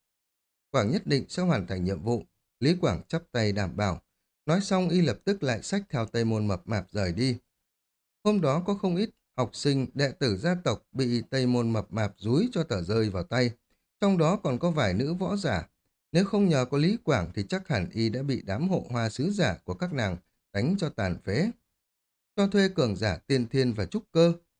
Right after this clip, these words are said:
Nhảm nhí, làm sao có chuyện như thế được?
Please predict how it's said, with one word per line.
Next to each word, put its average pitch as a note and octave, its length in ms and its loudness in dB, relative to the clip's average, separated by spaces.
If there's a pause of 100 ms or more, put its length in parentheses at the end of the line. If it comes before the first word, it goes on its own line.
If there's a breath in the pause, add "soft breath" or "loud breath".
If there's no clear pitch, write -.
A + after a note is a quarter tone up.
(140)
Nhảm F#2+ 320 -2
nhí, D3 240 0 (300)
làm C3 240 -2
sao C#3+ 160 -2
có G#3 160 -6
chuyện C#3 240 0
như A#2+ 60 -2
thế D3 240 0
được? D#3 280 0